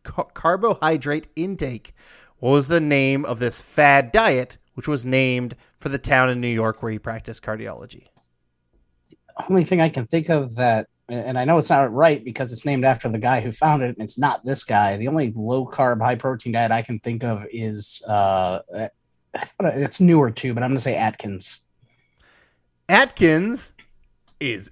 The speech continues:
Speaker 1: incorrect. Mister Turner, can you steal?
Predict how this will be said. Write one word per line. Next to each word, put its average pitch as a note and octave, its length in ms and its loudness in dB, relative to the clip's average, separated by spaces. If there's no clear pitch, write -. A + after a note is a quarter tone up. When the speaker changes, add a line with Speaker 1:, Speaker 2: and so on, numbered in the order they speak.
Speaker 1:
incorrect. E3 1400 -4
Mister B2+ 200 -16
Turner, F#3+ 360 0
can C#3 180 -14
you B2+ 80 -6
steal? G3 320 -8